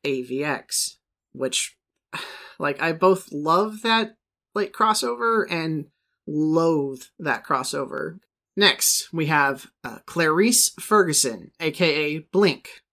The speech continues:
She was introduced in the Uncanny X-Men number three seventeen in October nineteen ninety-four by Scott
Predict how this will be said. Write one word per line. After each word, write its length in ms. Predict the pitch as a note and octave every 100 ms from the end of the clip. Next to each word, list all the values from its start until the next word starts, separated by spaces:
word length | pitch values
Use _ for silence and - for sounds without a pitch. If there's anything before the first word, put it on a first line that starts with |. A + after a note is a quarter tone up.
| _ _
She 180 | - E3+
was 140 | D3+
introduced 640 | - G#3+ A3 D#3+ D#3+ - -
in 260 | D3+ D3
the 120 | C#3+ C#3
Uncanny 480 | D#3 D3+ D#3+ D#3
X-Men 380 | C#3+ C#3+ D#3 D3
number 280 | C#3 C3 B2+
three 280 | - D3+ D3
seventeen 840 | - D3+ D#3 - A#3+ F#3+ B2+ - -
in 320 | D3+ C#3+ C3
October 640 | C3 - F3 E3 D#3 D#3 _ _ _ -
nineteen 480 | F3 G3+ - G3+ E3+
ninety-four 760 | D#3 F3+ F#3 C#3 B2+ A#2+ A2+
by 260 | C#3 C3+ B2+
Scott 580 | - - D3+ D3+ D3+